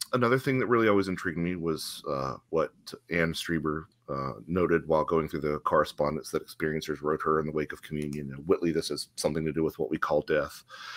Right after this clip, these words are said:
Um, but, you know, I think in a lot of ways, this, this sort of deep dive looking at, um, the dead in relation to the U F O phenomenon has been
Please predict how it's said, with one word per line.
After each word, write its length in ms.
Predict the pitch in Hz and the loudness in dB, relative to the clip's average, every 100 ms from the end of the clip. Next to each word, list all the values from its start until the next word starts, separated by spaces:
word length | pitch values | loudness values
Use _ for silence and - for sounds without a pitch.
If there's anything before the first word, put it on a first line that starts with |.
| - - - - | -12 -12 -6 8
Um, 440 | 127 113 110 107 - 123 | 10 10 8 2 -8 4
but, 260 | 156 147 - _ - | 12 12 10 _ 4
you 80 | 147 | 10
know, 100 | 143 | 12
I 80 | |
think 260 | 135 202 240 | 12 8 8
in 60 | 151 | 8
a 60 | |
lot 160 | 113 143 | 10 10
of 80 | 131 | 10
ways, 460 | 87 80 78 - 92 | 8 8 4 -2 0
this, 560 | 92 104 - - - - _ _ _ _ _ _ _ _ _ - | 2 4 2 0 -2 -8 _ _ _ _ _ _ _ _ _ 0
this 280 | 113 117 | 4 4
sort 340 | - - 120 107 | 4 2 4 6
of 140 | 80 | 4
deep 260 | 110 113 - | 0 -2 6
dive 340 | 98 104 95 | 8 10 8
looking 320 | 92 - 92 | 2 0 2
at, 200 | 87 80 - _ _ _ _ _ _ _ - | 2 2 -2 _ _ _ _ _ _ _ -4
um, 460 | 107 92 87 71 69 _ _ - | -2 0 -2 -6 -12 _ _ -4
the 100 | 98 | 2
dead 320 | 110 101 90 | 10 10 10
in 120 | 82 | 6
relation 380 | 92 80 85 90 | 4 4 4 2
to 80 | 82 | -2
the 100 | 78 | 0
U 120 | 82 | 2
F 120 | 78 85 | 4 2
O 100 | 92 | 2
phenomenon 580 | 85 76 73 73 69 - - - - - - | 0 -2 0 -2 -4 -8 -14 -14 -14 -16 4
has 220 | 113 98 | 6 6
been 460 | - 101 87 82 | 8 8 8 4